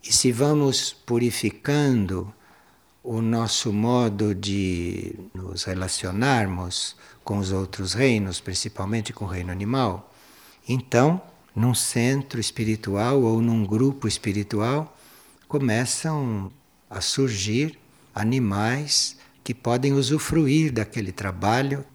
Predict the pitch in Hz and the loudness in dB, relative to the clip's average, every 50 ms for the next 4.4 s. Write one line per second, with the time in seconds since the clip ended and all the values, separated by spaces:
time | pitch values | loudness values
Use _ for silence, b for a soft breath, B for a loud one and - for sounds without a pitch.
0 | - _ _ b b b b b _ - 120 123 135 123 156 156 151 156 165 - | -20 _ _ b b b b b _ -2 0 0 2 2 4 6 6 6 4 4
1 | - 175 160 - - - 151 156 143 160 160 - - 143 131 117 123 123 120 - | 0 -2 0 0 0 0 0 0 0 -2 -2 -2 0 -2 0 2 2 0 0 0
2 | 160 - - - 131 143 151 156 160 151 - 120 - - - 120 113 - - - | -2 -2 0 0 2 2 2 0 -2 -2 -4 -8 -4 -2 0 0 0 0 -2 0
3 | - 135 139 135 131 131 - 113 101 107 110 107 - - 127 123 - - - 165 | 2 2 2 2 0 0 -2 -2 -2 -2 -2 -2 -2 -4 -4 -4 -4 2 4 4
4 | 180 175 156 165 165 - - - | 4 4 2 -2 -6 -8 -10 -16